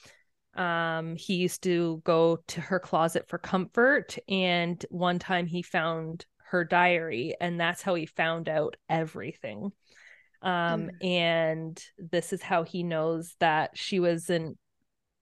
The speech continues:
Speaker 1: does, wasn't killed by a drug overdose, but she was actually murdered in Beartown. So,
Speaker 2: Is that what you got from
Speaker 1: um,
Speaker 2: that?
Speaker 1: yeah, like
Speaker 2: Oh, oh, oh, like, her soul was.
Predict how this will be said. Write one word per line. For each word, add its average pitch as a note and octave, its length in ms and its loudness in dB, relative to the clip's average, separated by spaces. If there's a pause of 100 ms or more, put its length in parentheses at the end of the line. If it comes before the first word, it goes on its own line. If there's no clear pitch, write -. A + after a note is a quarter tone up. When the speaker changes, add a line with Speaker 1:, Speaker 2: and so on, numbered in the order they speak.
(380)
Speaker 1:
does, F#3 180 6 (100)
wasn't F3+ 340 0
killed E3+ 380 2
by D3 360 0
a E3+ 80 2
drug E3+ 320 2
overdose, D#3+ 560 -2
but - 160 -2
she - 140 -6
was E3+ 180 0
actually E3 520 -2
murdered D3+ 640 -6
in E3 300 -4
Beartown. D3+ 840 -6 (1600)
So, F3 320 8
Speaker 2:
Is D#3+ 80 10
that F3 180 8
what F3+ 180 0
you G#3+ 160 -6
got A3+ 280 4
from D#4+ 100 4
Speaker 1:
um, F#4 60 0
Speaker 2:
that? G4 300 0 (1500)
Speaker 1:
yeah, F3+ 640 2
like F4 280 12
Speaker 2:
Oh, D#4+ 220 12 (180)
oh, D4 480 10 (200)
oh, C#4 540 8
like, B3 260 4
her B3+ 240 2
soul G3 480 -4
was. B2 480 -4